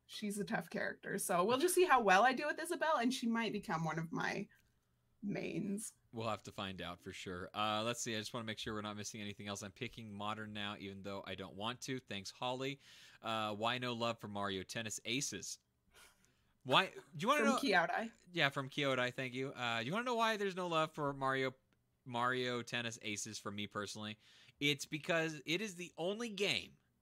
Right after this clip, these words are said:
Speaker 2: Okay, I don't believe in, like, the weird conspiracies when they say things like, "Oh, if they weren't releasing this, they would release something else," or, uh, "If this person wasn't in Smash Brothers, there would be somebody else in it." Mario Tennis, to me, legitimately takes up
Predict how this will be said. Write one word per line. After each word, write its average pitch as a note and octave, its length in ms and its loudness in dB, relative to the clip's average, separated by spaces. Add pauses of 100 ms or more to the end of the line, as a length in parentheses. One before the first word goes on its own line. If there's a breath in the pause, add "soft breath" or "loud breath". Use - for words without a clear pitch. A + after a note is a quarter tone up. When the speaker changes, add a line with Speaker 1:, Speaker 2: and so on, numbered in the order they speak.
Speaker 2:
Okay, B2+ 200 2
I C3+ 80 4
don't F#3 200 0
believe F3 440 -2
in, D#3 80 -10
like, D3 180 -4
the C#3 80 -8
weird C#3 260 -2
conspiracies C3+ 540 -4
when B2+ 140 -4
they A#2+ 80 -6
say B2+ 180 -2
things B2+ 260 -10
like, A#2+ 200 -4 (400 loud breath)
"Oh, C#3+ 420 2
if B2+ 140 -6
they C3 140 2
weren't C3+ 220 -4
releasing C#3 400 -4
this, B2 200 -4
they B2 100 -2
would A#2 140 -2
release A2 320 -2
something G2+ 400 -4
else," - 320 -14
or, A#2 260 2
uh, A#2 300 -2
"If A#2 260 -4
this C3 160 -2
person D3 340 -2
wasn't C3 220 -4
in B2+ 60 -8
Smash B2 280 -2
Brothers, A#2 300 -2
there A2+ 80 -2
would G#2+ 100 -2
be A#2 120 -8
somebody A#2 320 -4
else G#2 180 -4
in G2+ 80 -6
it." F2+ 80 -8 (500 loud breath)
Mario C4 440 4
Tennis, G3 380 0
to D3+ 100 -6
me, C3+ 320 0 (140)
legitimately D#3+ 960 0
takes D#3 320 -2
up C3+ 100 2